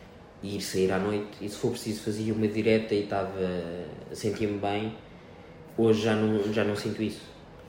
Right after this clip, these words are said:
Eh, mas a coisa faz-se, é, no caso de, das férias, é planeá-las com, com tempo para saber se há vaga no centro de diálise mais próximo.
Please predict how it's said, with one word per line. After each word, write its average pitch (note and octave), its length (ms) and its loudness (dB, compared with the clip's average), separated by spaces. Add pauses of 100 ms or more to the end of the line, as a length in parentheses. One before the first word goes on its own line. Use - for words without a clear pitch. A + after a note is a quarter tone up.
(760)
Eh, G#2 600 2 (800)
mas F#4 160 6
a D#3 480 2
coisa D#3+ 280 4
faz-se, - 460 -2
é, C#3 240 4
no C#3 120 2
caso C#3+ 360 4
de, C#3 240 4
das C#3 140 0
férias, C3+ 460 4
é A#2 260 4 (220)
planeá-las B2+ 600 4
com, A2+ 640 0 (1400)
com B2+ 200 4
tempo D3 440 4 (420)
para B2 220 6
saber A#2+ 300 2
se A2+ 140 0
há A2+ 80 4
vaga A2 360 2
no G2+ 140 -4
centro G2 280 -2
de G2+ 100 -8
diálise G#2+ 340 0
mais B2+ 180 -2
próximo. F3+ 500 -2